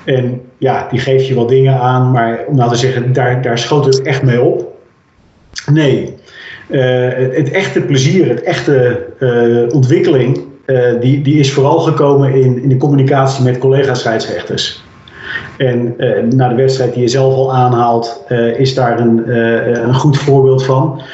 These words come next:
Ehm, zo was er ook op een goed moment het W K, eh, in Nederland. Eh,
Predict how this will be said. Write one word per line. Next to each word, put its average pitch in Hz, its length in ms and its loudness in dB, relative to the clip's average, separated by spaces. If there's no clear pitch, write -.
Ehm, 120 560 2
zo 131 160 0
was 127 180 0
er 131 60 2
ook 131 100 2
op 131 60 -2
een 131 60 -8
goed 147 100 0
moment 131 160 2
het 127 120 0
W 135 280 2
K, 123 320 0
eh, 117 460 0
in 131 100 2
Nederland. 139 580 0
Eh, 127 100 -2